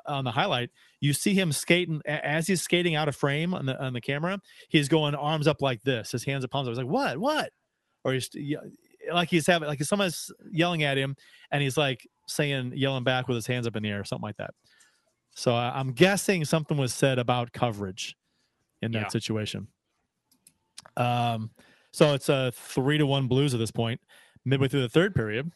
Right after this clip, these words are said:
Speaker 1: uh, O'Reilly did score his second goal in as many games after returning from his injury. Uh, if you watch the replay, uh, on N H L dot com, Leah Hextall's goal, call on this goal is horrendous. We,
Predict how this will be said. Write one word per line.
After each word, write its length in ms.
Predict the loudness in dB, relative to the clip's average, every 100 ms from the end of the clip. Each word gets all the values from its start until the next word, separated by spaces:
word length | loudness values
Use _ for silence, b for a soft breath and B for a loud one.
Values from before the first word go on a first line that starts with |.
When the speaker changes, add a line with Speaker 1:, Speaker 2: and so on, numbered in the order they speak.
| -10 -6
Speaker 1:
uh, 160 | -4
O'Reilly 400 | -2 -2 -2 0
did 160 | 0 -2
score 260 | 0 0 2
his 140 | -2
second 400 | 0 0 0 -4 -2
goal 320 | 0 0 0
in 60 | -2
as 100 | -2
many 160 | -2
games 480 | -2 -2 -2 -4 -6 B B B
after 300 | -6 -4 -4
returning 300 | -4 -4 -4
from 160 | -6 -6
his 100 | -2
injury. 420 | -2 -2 -2 -6 -8 b b b -6
Uh, 380 | -4 -2 -2 -4
if 140 | 0
you 100 | 2
watch 220 | 2 2
the 80 | 2
replay, 640 | 0 0 0 2 2 2 0
uh, 540 | -2 -4 -2 -4 -6 -8 _ _ _
on 220 | -6 -4 -4
N 80 |
H 100 | -2
L 60 | -2
dot 140 | -2
com, 420 | -2 -2 -2 -4 -6 b b b _ -2
Leah 240 | 0 2
Hextall's 420 | -2 0 0 2
goal, 480 | 2 2 2 0 -2 -2
call 240 | -2 0
on 80 | -2
this 160 | -2
goal 280 | -2 -2 -2
is 200 | -4 -4
horrendous. 540 | -2 -2 0 -2 -2
We, 100 | -4